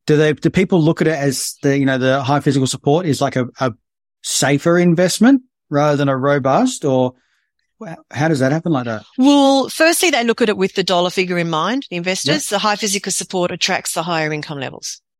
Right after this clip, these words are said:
Speaker 1: Yeah.
Speaker 2: So that's what
Speaker 1: <laughs>
Speaker 2: they build. And that's what's offered. That's what the builders are building.
Speaker 1: Yep.
Speaker 2: Um,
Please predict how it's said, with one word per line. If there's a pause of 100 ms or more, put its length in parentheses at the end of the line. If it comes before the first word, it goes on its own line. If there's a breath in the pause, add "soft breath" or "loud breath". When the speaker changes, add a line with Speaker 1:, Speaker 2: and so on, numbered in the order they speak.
Speaker 1:
Yeah. (580)
Speaker 2:
So
that's
what
Speaker 1:
<laughs>
Speaker 2:
they
build.
And
that's
what's
offered.
That's
what
the
builders
are
building.
Speaker 1:
Yep. (460 soft breath)
Speaker 2:
Um,